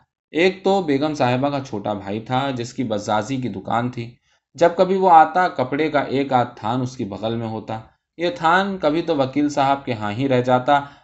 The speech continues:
اور کبھی وہ واپس اپنے ساتھ لے جاتا۔ اور دوسرے وکیل صاحب کے تایا جو بے حد ضعیف تھے اور اپنے بیٹے کے ساتھ شہر کے دوسرے سرے پر رہا کرتے تھے، جب کبھی یہ باپ بیٹے ملنے آتے تو دن بھر ان کے گھر پر ہی رہتے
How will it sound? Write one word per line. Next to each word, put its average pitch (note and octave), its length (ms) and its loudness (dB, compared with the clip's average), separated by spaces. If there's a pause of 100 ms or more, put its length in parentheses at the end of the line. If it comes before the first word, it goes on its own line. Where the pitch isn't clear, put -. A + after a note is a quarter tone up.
اور D#3+ 100 0
کبھی E3 300 0
وہ F3+ 140 0
واپس A#2+ 400 2
اپنے A#2 240 -8
ساتھ F#2+ 320 -8
لے G2 100 -6
جاتا۔ G2+ 360 -8 (420)
اور D#3+ 120 4
دوسرے F3+ 380 0
وکیل F#3 320 0
صاحب F3 340 0
کے D3+ 80 -4
تایا B2+ 540 2 (180)
جو D#3 120 0
بے E3+ 180 0
حد F3+ 80 2
ضعیف C3+ 480 2
تھے C3+ 140 -2
اور D#3 120 -2
اپنے C3 260 -4
بیٹے A2 340 -6
کے C3+ 120 -6
ساتھ A2+ 320 -6
شہر B2+ 300 -6
کے D3 100 -4
دوسرے A#2+ 400 -4
سرے A2 240 -6
پر C3 160 -4
رہا A2 220 -2
کرتے - 340 -12
تھے، - 160 -20 (520)
جب F3+ 220 4
کبھی G3 320 0
یہ F#3+ 80 2
باپ C3 260 2
بیٹے B2 320 -2
ملنے A#2+ 360 -2
آتے A#2 320 -2
تو B2+ 100 -4
دن B2+ 340 -2
بھر C3 180 -2
ان A#2+ 140 -4
کے A#2 180 -4
گھر G2 180 -10
پر G#2 120 -8
ہی B2+ 160 -4
رہتے G2 260 -8